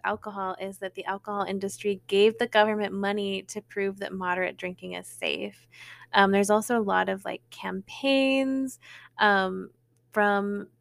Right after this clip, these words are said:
big alcohol trying to promote safe drinking, um, when that's not really possible. It's not poss-, I mean, yeah, it's possible, but, like, it's,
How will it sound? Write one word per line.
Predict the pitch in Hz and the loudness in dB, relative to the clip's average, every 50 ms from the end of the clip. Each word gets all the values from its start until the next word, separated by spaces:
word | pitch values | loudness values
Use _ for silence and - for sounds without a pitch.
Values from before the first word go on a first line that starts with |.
| _ _ _ | _ _ _
big | - 208 202 196 196 | -6 -4 -4 -4 -4
alcohol | - - 180 185 - - 185 - - 190 185 180 185 180 180 - - - _ | -6 -6 -6 -6 -8 -10 -12 -8 -6 -4 -2 -2 -2 -2 -4 -4 -6 -10 _
trying | - - - 190 185 180 180 180 180 185 - - | -16 -12 -8 -4 -4 -2 -4 -4 -6 -10 -10 -10
to | - - 190 - - - 175 175 - 87 82 - - _ _ | -8 -6 -6 -4 -4 -4 -4 -6 -6 -8 -10 -12 -14 _ _
promote | - - 202 196 190 185 180 - - | -10 -8 -6 -2 -2 -2 -2 -4 -6
safe | - - - - 185 180 185 185 - - 190 196 | -10 -10 -6 -4 -4 -4 -4 -4 -8 -14 -16 -8
drinking, | - 180 170 175 - - - 196 202 208 220 240 269 294 330 320 - - - - - - - - | -6 -6 -6 -6 -8 -8 -6 -4 -2 0 0 0 0 -2 -4 -8 -10 -16 -18 -18 -18 -12 -2 2
um, | 202 202 202 196 196 190 185 185 185 - - - - _ _ _ _ _ _ _ _ _ _ | 4 4 4 4 2 2 0 -2 -4 -6 -8 -10 -14 _ _ _ _ _ _ _ _ _ _
when | 196 190 190 185 185 185 | -6 -4 -4 -4 -4 -4
that's | 185 180 175 - - - - - - - - | -4 -6 -6 -8 -10 -16 -20 -20 -20 -20 -14
not | 190 180 175 180 - - - _ _ - | -12 -12 -10 -10 -12 -12 -16 _ _ -14
really | 196 190 190 185 - - 190 190 _ | -12 -12 -12 -12 -14 -16 -16 -18 _
possible. | - - 196 196 - - - 220 _ - - - - - - - 220 226 - - | -18 -18 -18 -18 -18 -20 -20 -20 _ -16 -14 -12 -12 -10 -10 -10 -12 -14 -12 -10
It's | - 220 - - | -8 -8 -8 -6
not | 214 196 - - | -8 -8 -8 -8
poss-, | - 196 185 - _ - | -10 -12 -12 -8 _ 0
I | 233 | 4
mean, | 240 233 226 220 214 - | 6 6 6 4 4 4
yeah, | - 233 190 180 | 6 6 6 6
it's | 196 - - | 4 2 -2
possible, | - 208 208 - - 190 - - - - | -6 -6 -4 -4 -6 -4 -4 -4 -4 -4
but, | - - - | -4 -4 -4
like, | - 185 - - | -6 -6 -8 -10
it's, | 98 - - - | -14 -14 -14 -20